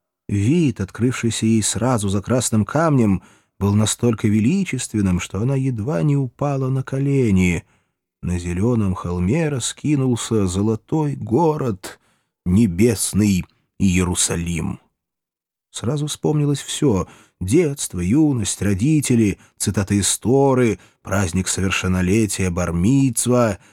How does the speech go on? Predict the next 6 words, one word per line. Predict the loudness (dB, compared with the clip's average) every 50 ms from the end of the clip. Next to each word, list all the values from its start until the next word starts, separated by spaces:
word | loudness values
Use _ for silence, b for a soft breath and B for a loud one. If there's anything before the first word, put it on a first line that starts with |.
| b b _
сухой | -8 -8 -8 -8 -6 -6 -6 -6
вкус | -6 -8 -8 -8 -6 -4
мацы, | -4 -4 -4 -4 -4 -4 -2 -2 0 0 -2 -4 b b b _ _ _ 0
запах | 2 2 2 2 0 0
бабушкиных | 0 0 0 0 -2 -2 -2 0 0 0 -2 -4
лекарств, | -6 -6 -4 -2 0 2 2 2 2 0 -2 -4 -8 -10 -10 -14 -20 -20